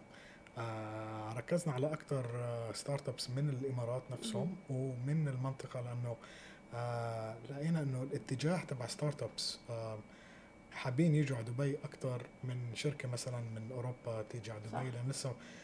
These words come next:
Speaker 1: يعني ليفهموا ال-، كيف الوطن العربي وكيف دبي بتشتغل. بتاخدهم ثلاث أربع أشهر، نحن
Speaker 3: مم.
Speaker 1: البرنامج ثلاث أشهر أصلًا.
Speaker 2: آه،
Speaker 1: فيعني
Speaker 2: حلو. أوكي.
Speaker 1: فإنه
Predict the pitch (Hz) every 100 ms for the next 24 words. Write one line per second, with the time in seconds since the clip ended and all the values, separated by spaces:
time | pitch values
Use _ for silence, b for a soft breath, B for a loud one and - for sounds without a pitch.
0 | B B - 110 117 113 110 127 196 -
1 | 139 131 123 120 131 - 120 117 120 -
2 | - - 151 135 - - - 123 120 113
3 | 120 143 135 113 135 127 120 117 107 -
4 | 131 - 117 127 123 - - 123 120 B
5 | B B B B - 135 190 147 151 147
6 | 147 123 120 147 - 113 151 131 131 185
7 | 147 - 131 - 139 - 110 - - -
8 | 226 214 127 220 196 185 - 214 214 -
9 | 208 - - 139 131 127 127 135 135 139
10 | 131 127 127